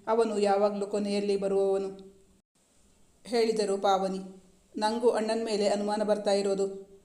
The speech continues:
ಮೇಲಿನ ರೂಮಿನ ಕೀ ನನ್ನ ಕೈಯಲ್ಲಿಲ್ಲ," ಹೇಳಿದಳು ರೀಧಿ. ಈ ವಿಷಯವನ್ನು ಕೇಳುತ್ತಲೇ ಪಾವನಿಯವರ ಟೆನ್ಷನ್ ಇನ್ನೂ ಜಾಸ್ತಿಯಾಯಿತು. ಈಗ ಸಮಸ್ಯೆ ಒಂದಲ್ಲ, ಎರಡು ಇದೆ. ರೀಧಿ ವಿಷಯಗಳನ್ನೆಲ್ಲ ತಾಯಿಯ ಬಳಿ ಹೇಳಿ ತನ್ನ ಭಾರವನ್ನು ಕಡಿಮೆ ಮಾಡಿಕೊಂಡಿದ್ದಳು. ಆದರೆ ಪಾವನಿಯವರ ಭಾರ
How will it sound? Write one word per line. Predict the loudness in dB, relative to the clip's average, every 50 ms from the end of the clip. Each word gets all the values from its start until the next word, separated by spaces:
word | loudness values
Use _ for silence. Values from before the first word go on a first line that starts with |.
| _ -12 -8
ಮೇಲಿನ | -6 -2 2 2 4 4 4
ರೂಮಿನ | 4 4 4 2 0 -4
ಕೀ | -6 -6 -6 -4 -4
ನನ್ನ | -4 -4 -4 -4
ಕೈಯಲ್ಲಿಲ್ಲ," | -2 -2 0 0 0 0 0 0 0 0 -2 -4 -6 -14 -14 -8
ಹೇಳಿದಳು | -2 0 0 0 0 -2 -2 -2 -2 -2
ರೀಧಿ. | -2 -2 -6 -6 -8 -10 -12 -14 -20 -20 -20 _ _ _ -4
ಈ | -2 -2 0
ವಿಷಯವನ್ನು | 0 0 0 4 4 4 4 4 2 0 0 -2
ಕೇಳುತ್ತಲೇ | -2 0 0 2 2 2 2 0 -2 0 0 0
ಪಾವನಿಯವರ | 2 2 4 4 4 2 0 -2 -2 -2 0 2 2 2 0 -2
ಟೆನ್ಷನ್ | -4 -4 -4 -4 -4 -4
ಇನ್ನೂ | -4 -6 -6 -4 -4 -4
ಜಾಸ್ತಿಯಾಯಿತು. | 0 0 0 0 0 -2 -2 0 0 0 0 0 -2 -6 -6 -6 -10 -18 -20 -18 -12 -6
ಈಗ | -4 -2 0 2 2
ಸಮಸ್ಯೆ | 2 2 2 0 0 0 -2 -2 0 0
ಒಂದಲ್ಲ, | 0 0 0 0 0 0 0 0 -2 -2 -4 -4
ಎರಡು | 0 0 2 2 2 2 2
ಇದೆ. | 2 2 0 -2 -4 -6 -12 -12 -10 -6
ರೀಧಿ | -6 -4 -4 -4 -4 -4 -4 -4
ವಿಷಯಗಳನ್ನೆಲ್ಲ | -2 2 2 2 2 2 0 -2 -2 -4 -4 -4 -2 -2
ತಾಯಿಯ | -2 0 2 2 2 2 2 0
ಬಳಿ | 0 0 -2 -2 -2
ಹೇಳಿ | 0 0 -2 -2 -2 -2
ತನ್ನ | -2 -2 -2 -2 -2 -2
ಭಾರವನ್ನು | 0 2 2 2 0 -2 -2 -4 -4 -6 -4
ಕಡಿಮೆ | -4 -2 -2 -2
ಮಾಡಿಕೊಂಡಿದ್ದಳು. | -4 -4 -4 -4 -4 -4 -4 -4 -4 -4 -4 -2 -2 -2 -2 -4 -6 -10 -16 -12 -2 2
ಆದರೆ | 4 4 6 4 2 0 0
ಪಾವನಿಯವರ | 2 4 4 4 4 2 0 0 0 0 0 0 0
ಭಾರ | 0 2 4 4 4